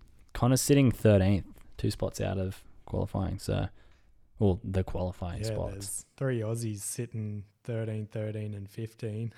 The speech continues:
Speaker 2: and that's Freestone, O'Leary, and Jack Robbo. But I'm, I'm pretty happy with, um, number twelve sitting above the cut line, Mister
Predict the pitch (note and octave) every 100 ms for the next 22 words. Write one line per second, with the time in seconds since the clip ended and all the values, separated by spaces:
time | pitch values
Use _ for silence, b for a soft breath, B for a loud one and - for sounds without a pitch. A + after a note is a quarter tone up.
0 | - B2 A2 A2 - _ A#2+ A2+ A2 -
1 | A2+ A2 G#2+ - - B2+ A2 G#2 G#2 A2+
2 | A2 G#2 G2+ G2 G2+ _ - A2 - A#2
3 | A2 A#2 G#2+ A2+ - _ _ - A#2+ A#2
4 | G#2+ - A#2 A2 D3+ A#2 G2+ B2 C3 A#2+
5 | A2+ G#2+ G2+ A2 G2+ G2 G2+ - _ _
6 | _ _ _ D3 B2 G#2+ - - A2+ A#2+
7 | A2+ C3 - - - - A2+ A2 G#2 A2
8 | A#2 B2 A2+ A#2+ - A2+ A#2 C#3 D#3 _
9 | _ _ _ _ B2 A2 - A2+ G#2